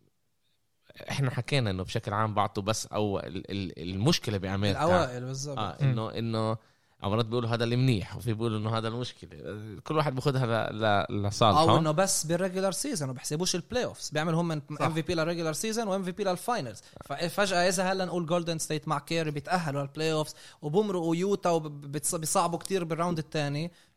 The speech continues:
Speaker 2: فوقتها بينفعش ما تقولش دقيقة شوي كيري هو الام في بي، ولكن القرار رح يكون بس لعند إيش؟ لعند
Speaker 3: عند آخر
Speaker 2: الريجولار
Speaker 3: لعبة،
Speaker 2: سيزون.
Speaker 3: آه، لعند الريجولار سيزون.
Speaker 1: بس هل إحنا الكونسيستنسي تبعت، آه، يوكيتش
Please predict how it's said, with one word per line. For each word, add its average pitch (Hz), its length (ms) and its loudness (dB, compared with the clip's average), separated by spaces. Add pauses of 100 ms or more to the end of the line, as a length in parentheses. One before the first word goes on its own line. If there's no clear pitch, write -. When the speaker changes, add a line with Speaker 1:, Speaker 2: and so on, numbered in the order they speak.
Speaker 2:
فوقتها 185 360 2
بينفعش 170 360 0
ما 214 80 -4
تقولش 196 380 -4
دقيقة 170 200 -4
شوي 139 320 -6
كيري 170 300 0
هو 165 120 2
الام 160 160 0
في 156 80 -4
بي، 156 280 -8 (360)
ولكن 151 260 -2
القرار 170 360 2
رح 170 100 -2
يكون 180 220 0
بس 190 240 2
لعند 170 260 0
إيش؟ 151 400 -4 (240)
لعند 151 220 -4
Speaker 3:
عند 170 120 2
آخر - 20 6
Speaker 2:
الريجولار 175 220 4
Speaker 3:
لعبة، 175 160 4
Speaker 2:
سيزون. 156 180 0
Speaker 3:
آه، 135 80 0
لعند 123 200 -4
الريجولار 165 320 -2
سيزون. 120 300 -6 (1300)
Speaker 1:
بس 120 220 0 (440)
هل 156 260 -2
إحنا 104 460 -4 (160)
الكونسيستنسي 95 1000 -2 (280)
تبعت، 85 500 -2
آه، 85 320 -6
يوكيتش 110 540 -2